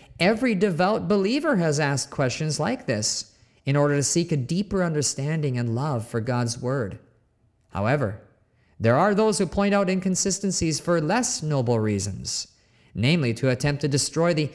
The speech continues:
intellectual credibility of believing in the Bible as God's Word. It is thought that if errors can be pointed out in the Bible, then none of the Bible can be believed,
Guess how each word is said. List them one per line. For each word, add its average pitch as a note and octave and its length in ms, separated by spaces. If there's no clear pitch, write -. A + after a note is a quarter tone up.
intellectual A3+ 680
credibility B3 800
of C#3 100
believing F3+ 540
in D3+ 240
the D3 80
Bible D#3 440
as C3 160
God's D3+ 360
Word. C#3 400
It D3 140
is C3+ 160
thought C3 400
that C#3+ 160
if C3+ 160
errors C3+ 540
can C#3+ 220
be C3+ 100
pointed D3 400
out C3+ 180
in C3 100
the B2 60
Bible, C3 600
then B3 200
none B3+ 200
of D#4 100
the G3+ 80
Bible C#3+ 340
can C3+ 220
be B2 100
believed, A2 540